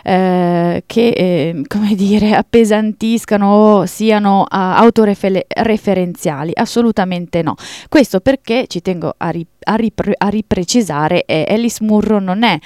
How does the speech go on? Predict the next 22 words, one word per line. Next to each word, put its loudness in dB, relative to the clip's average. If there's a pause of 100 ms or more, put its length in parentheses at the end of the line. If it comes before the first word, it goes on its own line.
(360)
una 0
donna -2
che -10
scrive, -4
Eli-, -4
Alice -2
Munro -2
è 0
uno -2
scrittore -2
che -2
guarda 0
caso -2
è 4
donna, -4
quindi -4
la -2
sua 0
qualità -2
di -4
scrittura 0
innanzitutto. -6